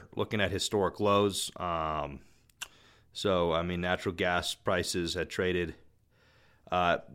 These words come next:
one point eight six, uh,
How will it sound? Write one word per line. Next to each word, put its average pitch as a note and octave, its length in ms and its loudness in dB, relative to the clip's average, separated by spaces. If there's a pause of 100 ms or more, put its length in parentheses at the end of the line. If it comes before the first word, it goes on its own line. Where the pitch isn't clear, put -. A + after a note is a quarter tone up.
(140)
one G#2+ 160 0
point G2+ 340 -4
eight G2 220 -4
six, - 680 -2 (320)
uh, E2+ 360 0